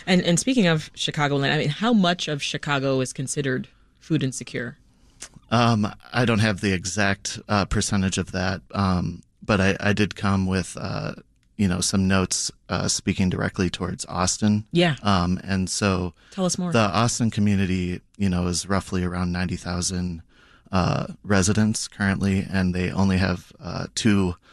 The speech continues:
Speaker 2: full grocery stores to serve ninety thousand people. Um, I've grown up in Oak Park my whole life, and, you know, we have upwards of eight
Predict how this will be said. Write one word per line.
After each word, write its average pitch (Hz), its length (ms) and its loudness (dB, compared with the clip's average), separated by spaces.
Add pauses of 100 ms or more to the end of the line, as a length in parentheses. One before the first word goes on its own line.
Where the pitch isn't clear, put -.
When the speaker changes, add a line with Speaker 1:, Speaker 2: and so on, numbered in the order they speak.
(140)
Speaker 2:
full 92 320 0
grocery 92 460 -2
stores - 580 -6
to 95 160 -4
serve 87 460 -2
ninety 92 240 0
thousand 82 400 -4
people. - 440 -8 (440)
Um, 90 400 2 (840)
I've 107 280 2
grown 101 240 2
up 95 240 2 (220)
in 95 360 2
Oak 95 200 -4
Park 90 280 -2
my 90 120 0
whole 90 180 0
life, 87 440 -2 (120)
and, 87 400 -2 (440)
you 202 160 2
know, 90 120 2
we 92 160 2
have 87 340 0
upwards - 520 -4
of - 440 -8 (140)
eight - 240 0